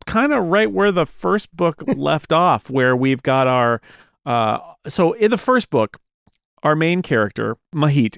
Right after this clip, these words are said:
Speaker 1: is, is sent from her space station on the border of this empire to the, the capital of the empire. And, uh, because the ambassador there has died.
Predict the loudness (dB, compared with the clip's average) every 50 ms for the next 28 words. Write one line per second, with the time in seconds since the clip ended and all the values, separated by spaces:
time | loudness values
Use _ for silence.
0 | -6 -4 -2 -2 -2 -4 -4 -2 -2 -2 0 0 0 0 0 -2 -6 -14 _ -20
1 | -12 -4 -2 -2 -2 -2 -2 -2 -4 -2 0 0 0 0 0 0 0 0 0 0
2 | -2 -2 -2 -2 -4 -6 _ -4 -2 0 0 0 -2 -2 0 2 2 2 2 2
3 | 0 0 0 -2 -2 -2 -2 -4 -2 -2 -2 -2 -2 -2 -4 -4 -6 -4 -4 -4
4 | -6 -6 _ _ _ _ _ _ _ -12 -6 -4 -2 -2 -2 0 0 0 0 0
5 | 0 -2 -4 -4 -6 -8 -8 -8 -8 -10 -12 -16 -20 -20 -20 -20 -20 _ _ -8
6 | -4 -2 -2 0 0 -2 -2 -4 -6 -8 -10 _ _ _ _ _ -4 -4 -4 -2
7 | -4 -4 0 0 0 0 0 0 0 0 0 0 0 -2 -2 0 2 2 0 0
8 | -2 -2 0 0 0 0 0 0 2 2 2 0 0 -2 0 0 0 0 -2 -2
9 | -4 -4 -4 -4 -6 -8 -12